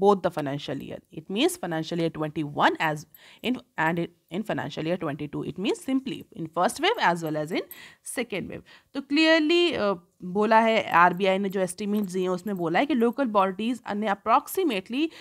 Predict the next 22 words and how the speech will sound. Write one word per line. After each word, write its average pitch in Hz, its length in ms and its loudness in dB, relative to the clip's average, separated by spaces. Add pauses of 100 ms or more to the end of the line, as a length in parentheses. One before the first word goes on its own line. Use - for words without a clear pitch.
(320)
पन्द्रह 294 580 4
से 330 300 -2 (240)
पच्चीस 359 720 -2 (120)
परसेंट 269 520 0
का 254 160 4
रेवेन्यू 202 520 0 (140)
अपना 214 260 -4 (120)
खो 190 200 -4
दिया 190 200 0
है 233 160 0
financial 175 540 -4
year 208 180 0
twenty-one 160 640 -4
में 262 100 -2
owing 160 460 -4
to 156 100 -4
the 156 80 -2 (100)
pandemic, - 640 -2 (520)
and 262 200 4 (160)
which 415 240 2 (480)
may 262 300 0 (260)
make 233 340 0